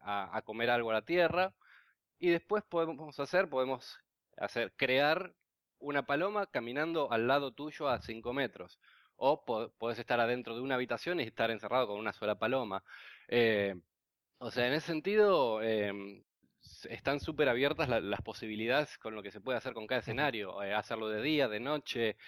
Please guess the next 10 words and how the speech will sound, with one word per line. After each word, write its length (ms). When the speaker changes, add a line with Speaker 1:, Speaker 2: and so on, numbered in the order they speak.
Speaker 1:
eh, 360
al 140
atardecer, 840
agregar 420
una 160
tormenta, 720
sacarla. 800
Eh, 320
obviamente 640
que, 320